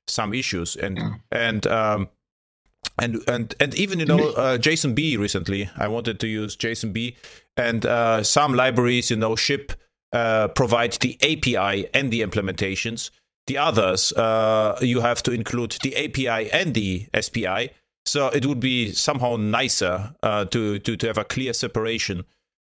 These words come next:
Speaker 1: between the A P I and impl. But having said that, for me, it would be a lot easier as application developer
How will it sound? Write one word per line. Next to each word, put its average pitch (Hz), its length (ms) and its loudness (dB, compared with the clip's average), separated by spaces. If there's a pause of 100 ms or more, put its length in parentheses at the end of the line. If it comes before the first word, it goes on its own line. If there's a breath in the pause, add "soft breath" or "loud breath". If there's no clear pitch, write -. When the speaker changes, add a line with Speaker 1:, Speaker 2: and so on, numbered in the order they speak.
Speaker 1:
between 123 280 -2
the 117 140 -4
A 127 100 -2
P 117 220 -2
I 107 160 2 (160)
and 95 180 0
impl. 113 400 -2
But - 280 -2 (360)
having 147 220 0
said 120 200 0
that, 165 360 2
for 143 140 4
me, 139 280 2
it 120 80 0
would 120 140 0
be 123 100 0
a 117 100 0
lot 123 200 0
easier 113 280 0
as 101 100 -2
application 117 460 -2
developer 90 480 -4